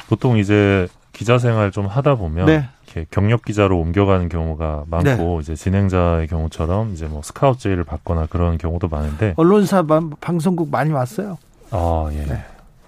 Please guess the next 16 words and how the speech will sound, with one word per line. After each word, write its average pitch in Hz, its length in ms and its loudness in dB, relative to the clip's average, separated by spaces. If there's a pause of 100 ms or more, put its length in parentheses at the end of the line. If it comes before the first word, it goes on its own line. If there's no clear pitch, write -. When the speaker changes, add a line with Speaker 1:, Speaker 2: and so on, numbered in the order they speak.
(100)
Speaker 1:
그러셨군요. 76 520 -6
Speaker 2:
그렇죠. 147 640 2
Speaker 1:
네. - 80 -20 (400)
그래도 78 160 -6
끝까지 117 420 0
시사인에 113 440 0
남으셔서. 78 600 -4
Speaker 2:
네. 147 260 4
Speaker 1:
네. 76 120 -4 (1800)
네. 73 180 -10 (260)
Speaker 2:
그런데요. 147 480 4
Speaker 1:
네. 101 260 2
아, 101 200 4
그 113 340 2 (260)
최근에 170 560 4
한겨레에서 165 840 2